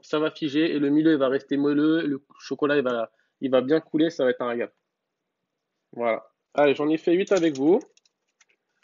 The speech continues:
J'ai mis en, en quinconce, comme ça. Comme ça, l'air dans le four, elle va faire, elle va passer et ça va cuire uniformément. Que si on les met comme ça, l'air, elle va bloquer sur celui-là, celui-là va être très cuit, celui-là va pas être cuit et celui-là va être encore moins cuit.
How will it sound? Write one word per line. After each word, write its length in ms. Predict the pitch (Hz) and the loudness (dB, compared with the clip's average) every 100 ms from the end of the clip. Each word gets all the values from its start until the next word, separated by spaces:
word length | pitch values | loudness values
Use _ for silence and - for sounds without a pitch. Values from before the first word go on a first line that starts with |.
| - _ - _ - - - - - | -20 _ -20 _ -20 -18 -16 -16 -10
J'ai 220 | 135 190 | 0 2
mis 280 | 202 202 202 - | 2 2 0 -4
en, 100 | - | -2
en 140 | - 190 | 0 0
quinconce, 540 | 185 160 143 151 - | 0 -2 -2 -4 -6
comme 160 | - 139 | -6 -2
ça. 320 | - 139 - _ _ _ | 2 2 0 _ _ _
Comme 160 | - 202 | -2 -2
ça, 180 | 202 170 | 2 2
l'air 200 | 175 175 | 2 -2
dans 100 | 180 | -6
le 60 | |
four, 380 | 175 - 175 151 | -6 -4 -2 -2
elle 100 | 131 | -6
va 100 | 131 | -8
faire, 260 | 131 135 - - | -6 -8 -8 -6
elle 80 | 147 | -4
va 100 | 165 | -2
passer 480 | 147 - 160 214 - _ _ _ _ - - - | -2 -4 -6 -6 -12 _ _ _ _ -20 -20 -16
et 60 | |
ça 140 | - 151 | -8 -4
va 100 | 151 | -4
cuire 200 | 151 170 | -2 -2
uniformément. 540 | 165 160 156 143 113 - - | -2 -2 -4 -4 -6 -10 -10
Que 80 | |
si 160 | 139 - | -8 -4
on 40 | |
les 100 | 202 | -2
met 100 | 165 | -2
comme 140 | 147 120 | -2 -6
ça, 340 | - 151 - _ _ _ _ - | -4 -6 -6 _ _ _ _ -2
l'air, 240 | 147 165 | 2 4
elle 80 | 135 | 4
va 80 | 123 | 2
bloquer 300 | 131 160 185 | -2 -6 -6
sur 160 | - 160 | -8 -10
celui-là, 340 | - 135 180 | -6 -2 -4
celui-là 300 | - - 160 | -6 -2 0
va 60 | 147 | 0
être 100 | 143 | -4
très 160 | - | -6
cuit, 240 | 147 160 220 | -6 -6 -8
celui-là 240 | - 160 | -6 -4
va 80 | 156 | 0
pas 80 | 160 | 0
être 80 | 156 | -2
cuit 160 | 185 | -4
et 60 | 208 | -4
celui-là 140 | - | -4
va 20 | |
être 100 | 170 | -6
encore 160 | 165 160 | -6 -4
moins 140 | 160 | -4
cuit. 240 | 156 - | -6 -10